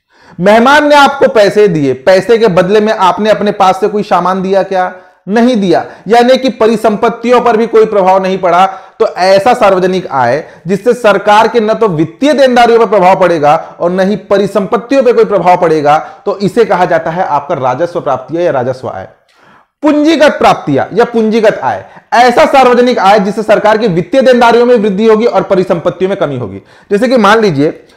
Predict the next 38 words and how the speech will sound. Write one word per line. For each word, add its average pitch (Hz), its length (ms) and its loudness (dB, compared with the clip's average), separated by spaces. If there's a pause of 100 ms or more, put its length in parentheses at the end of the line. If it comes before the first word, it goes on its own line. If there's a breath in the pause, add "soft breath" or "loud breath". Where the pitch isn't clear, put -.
(140 soft breath)
आपको 220 260 0
एक 220 320 2
टीवी 190 240 2
लेना 120 200 0
है, 101 160 -16 (540 soft breath)
आपका 220 300 2
बजट 226 240 4
है 220 60 2
चालीस 196 320 0
हजार 170 220 2
का, 156 140 0 (220)
आपके 185 260 2
साथ 202 200 2
आपका 170 340 0
एक 165 200 -2
दोस्त 165 200 0
गया 147 280 0 (280)
और 160 280 0
आपको 165 360 0
पचास 202 420 -2
हजार 175 140 0
का 175 80 -2
टीवी 165 180 -6
पसंद 120 300 -10
आया। 98 140 -10 (920 soft breath)
आपके 214 260 2
पास 269 200 4
चालीस 254 300 2
हजार, 247 160 2
आपको 220 300 0
पसंद 220 220 0
आ 226 40 6
रहा 220 100 4
है 214 80 0
पचास 196 160 2
हजार 202 180 0
का 196 60 0
टीवी, 185 340 -6